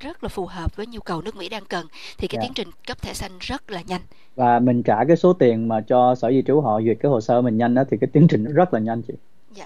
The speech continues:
Speaker 2: Rất là nhanh luôn, chứ không
Speaker 1: Cái
Speaker 2: phải là
Speaker 1: lệ phí để được duyệt hồ sơ, lệ phí nộp hồ sơ thôi đó, thưa luật sư, với Sở Di trú là bao nhiêu ạ?
Speaker 2: À, dạ, thông thường á, cái premium processing hình như bây giờ Khanh nghĩ là họ tăng lên là cỡ một ngàn hai trăm hai mươi lăm hay một ngàn rưỡi gì đó.
Speaker 1: Vâng.
Speaker 2: Còn cái đơn I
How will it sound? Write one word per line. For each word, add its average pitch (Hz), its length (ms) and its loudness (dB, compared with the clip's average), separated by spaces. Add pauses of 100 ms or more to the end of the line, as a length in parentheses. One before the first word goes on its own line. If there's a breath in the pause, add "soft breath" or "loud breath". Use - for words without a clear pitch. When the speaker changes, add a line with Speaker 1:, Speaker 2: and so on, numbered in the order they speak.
(140)
Speaker 2:
Rất 190 200 0
là 107 60 -4
nhanh 110 220 -2
luôn, 113 180 -4
chứ 143 100 -2
không 113 140 -2
Speaker 1:
Cái 95 60 -8
Speaker 2:
phải - 100 0
là 131 80 2
Speaker 1:
lệ 170 60 -4
phí 254 280 -8
để 262 140 -8
được 196 180 -10
duyệt 185 340 -8
hồ 190 160 -12
sơ, 254 280 -8
lệ 190 160 -10
phí 254 220 -12
nộp 202 220 -6
hồ 175 120 -8
sơ 233 260 -8
thôi 233 200 -14
đó, 254 120 -12
thưa 240 100 -14
luật 185 140 -8
sư, 214 160 -6
với 208 200 -8
Sở - 200 -4
Di 214 100 -12
trú 214 180 -10
là 262 120 -10
bao 202 140 -14
nhiêu 208 220 -14
ạ? 175 100 -16 (680)
Speaker 2:
À, 131 240 6
dạ, 120 220 6
thông 160 240 2
thường 127 240 4
á, 143 120 -2
cái 165 280 0
premium 151 340 2
processing 147 500 -2
hình 113 120 -2
như 117 100 0
bây 127 160 2
giờ 113 120 4
Khanh 131 180 -2
nghĩ 110 100 -2
là 131 160 0
họ 107 160 0
tăng 127 320 2
lên 123 180 4
là 110 120 0
cỡ - 160 -8
một 110 340 0
ngàn 107 200 0
hai 120 120 2
trăm 123 180 2
hai 120 380 0
mươi 123 160 6
lăm 123 220 4
hay 120 120 2
một 107 180 -2
ngàn 107 180 0
rưỡi 110 240 2
gì 120 80 6
đó. 110 80 2
Speaker 1:
Vâng. - 460 -10
Speaker 2:
Còn 113 120 2
cái 139 80 6
đơn 131 200 6
I 123 60 0